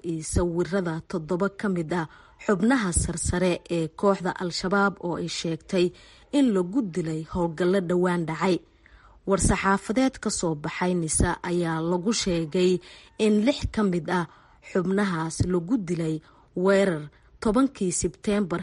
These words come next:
ka dhacay deegaanka Awdheegle ee gobolka Shabeellaha Hoose, halka xubinta toddobaad ay nisa sheegtay in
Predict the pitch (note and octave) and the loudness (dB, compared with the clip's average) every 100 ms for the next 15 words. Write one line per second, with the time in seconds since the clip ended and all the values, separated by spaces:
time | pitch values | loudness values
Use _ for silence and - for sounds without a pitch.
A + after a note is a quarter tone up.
0 | - A#3 F#3 E3 D#3 F#3 F3 - _ - | -6 -6 -6 -6 -2 -2 -2 -6 _ -14
1 | E3 G3 G3 A#3 C4+ A#3+ G3 - G3 G3+ | 0 2 2 2 0 -2 -6 -4 0 0
2 | D#3 E3 D#3+ F3 F3 F3 - _ _ - | 0 -2 -2 -2 -2 -2 -10 _ _ -6
3 | E3+ D3+ D#3+ G3+ F3+ D#3+ - E3+ - G3 | -4 -4 -2 0 0 -2 -4 -6 -2 -2
4 | F3 F3 F3 F3 E3+ E3 D#3+ - F#3+ - | 0 2 0 0 -4 -4 -4 -2 -2 -4
5 | - _ _ - F#3+ F3 - D#3 - _ | -10 _ _ -4 -2 -2 -2 -4 -6 _
6 | _ - G#3 A3 C4+ - F#3+ - D3 E3 | _ -4 0 2 2 0 -6 -6 -6 -4
7 | E3+ F3 F3 - E3+ E3 E3 F3 - F#3+ | -2 0 -2 -4 -6 -4 -4 -4 -2 -2
8 | - D#3+ - - F3+ F3 - - _ - | -2 -6 -4 -2 0 -2 -8 -20 _ 2